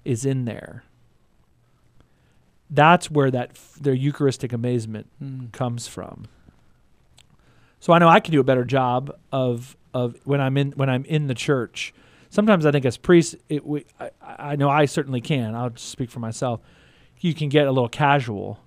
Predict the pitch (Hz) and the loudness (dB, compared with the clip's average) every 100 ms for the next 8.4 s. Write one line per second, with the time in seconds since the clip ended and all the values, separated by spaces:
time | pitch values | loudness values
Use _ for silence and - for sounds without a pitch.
0 | _ _ _ _ _ _ - 156 165 170 | _ _ _ _ _ _ -2 4 6 4
1 | 165 - 185 165 147 139 208 120 101 _ | 2 2 4 6 4 2 -4 -6 -14 _
2 | 147 165 151 127 98 113 135 - 160 151 | 4 6 6 4 0 -6 -10 -2 0 0
3 | 131 104 - _ _ _ _ _ _ _ | -2 -4 -10 _ _ _ _ _ _ _
4 | - 135 123 120 - - 156 156 156 147 | -6 -4 -4 -6 -10 0 0 2 0 0
5 | 139 139 127 156 156 175 180 165 185 156 | 0 0 0 4 4 4 0 -2 0 0
6 | 139 135 - - 135 135 139 - _ - | -2 -4 -10 -6 0 2 2 -2 _ -10
7 | 143 127 156 151 147 135 127 165 160 127 | -8 -4 0 0 0 -2 -2 -4 -4 -10
8 | 107 - - | -12 -14 -18